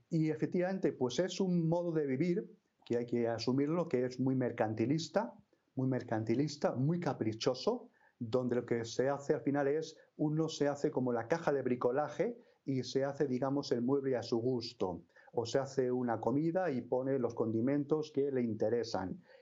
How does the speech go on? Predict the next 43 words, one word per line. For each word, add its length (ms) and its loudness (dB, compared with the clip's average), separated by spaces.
Incluso 400 0
eso 160 -2
pasa 240 0
a 20 0
nivel 240 2
religioso. 760 -2
Ocurre 340 0
mucho 220 -2
en 40 0
el 40 0
ámbito 200 0
de 60 0
la 40 -2
nueva 280 2
era, 280 0
donde 520 0
uno 280 0
busca 320 0
un 180 0
gurú, 580 0
está 240 -2
un 140 -2
tiempo 380 0
con 180 2
él, 240 0
eh, 400 0
hace 200 0
unos 240 -2
cursos, 640 -2
luego 220 0
le 100 0
comenta 440 0
a 100 2
otra 420 0
amiga 580 0
que 120 2
hay 160 0
otro 220 -2
curso 260 0
diferente 460 2
con 120 0
otro 200 0
gurú, 440 0